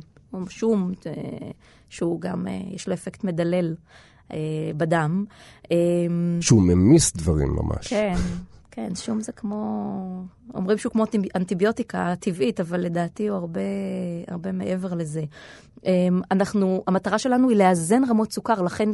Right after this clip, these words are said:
Speaker 1: כמו ששאלת בהתחלה, כמות ארוחות,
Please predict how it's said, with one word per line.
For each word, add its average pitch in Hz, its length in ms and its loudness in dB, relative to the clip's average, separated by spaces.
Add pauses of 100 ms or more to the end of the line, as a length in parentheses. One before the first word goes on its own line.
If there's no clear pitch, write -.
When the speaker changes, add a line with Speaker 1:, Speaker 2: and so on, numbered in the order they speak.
Speaker 1:
כמו 202 140 -2
ששאלת - 480 -4
בהתחלה, 214 600 0 (520)
כמות 240 340 6
ארוחות, 214 600 -2